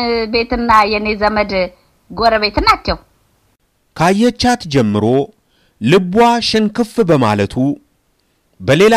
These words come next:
Speaker 2: ቀንም አድብታ ከትምህርት ቤት ስትመለስ በመኪና እስከ ቤቷ ተከታትላት ነበር። የገባችበትን ስታይ ቤተሰቧንና ራሷንም የሚያውቁ ዘመዶቿ ጎረቤት ሆና አገኘቻት።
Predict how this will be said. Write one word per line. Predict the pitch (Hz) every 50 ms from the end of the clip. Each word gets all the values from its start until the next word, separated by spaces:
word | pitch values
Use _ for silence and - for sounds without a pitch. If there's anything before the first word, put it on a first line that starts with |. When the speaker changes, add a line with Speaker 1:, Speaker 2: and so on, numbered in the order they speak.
| 226 220
Speaker 2:
ቀንም | - 208 220 220 226 226 233 226 - _ -
አድብታ | 196 202 190 202 202 220 - 214 220 226 233 226
ከትምህርት | 226 214 208 214 220 214 208 - -
ቤት | 214 226 226 220
ስትመለስ | - - 160 - - 113 104 104 101 101 104 113 123 135 131 - - _ _ _ _ _ _ _ _ _ _ _ _ _ _ _ -
በመኪና | 110 143 180 208 220 220 - 233 226 233 233 233 233 233 - -
እስከ | - - - 233 226
ቤቷ | 208 226 226 220 220 226 233 240 233
ተከታትላት | - 220 214 - 220 220 208 175 - - 110 110 117 131 147 - - - _ _ - 175
ነበር። | 196 202 185 107 80 73 98 95 95 95 95 90 - _ _ _ _ _ _ _ _ _ _ _ _ _ _ _ _ _ _ _ -
የገባችበትን | 151 175 220 254 220 247 254 226 - - - 123 113 120 - - 113 107
ስታይ | - 117 101 - - 131 123 131 143 151 - - _ _ _ _ _ _ _ _ _ _ _ _ _
ቤተሰቧንና | - - 147 156 226 226 220 233 220 214 226 226 226 226 226 220 220 233 233 233 226 - -
ራሷንም | 180 196 214 226 214 - 226 - - - 104 117 131 143 151 - _ _ _ _ _ _ _ _ _ _ -
የሚያውቁ | 101 117 143 165 180 202 226 226 226 226 226 - 240 233 233
ዘመዶቿ | 208 220 208 170 135 110 107 101 - - - 127 127 135 147 - - _ _ _ _ _ _ _ -
ጎረቤት | 104 101 135 185 208 226 233 226 247 240 - -
ሆና | 147 117 104 98
አገኘቻት። | 92 90 92 95 92 92 95 90 - - - 95 92 92 87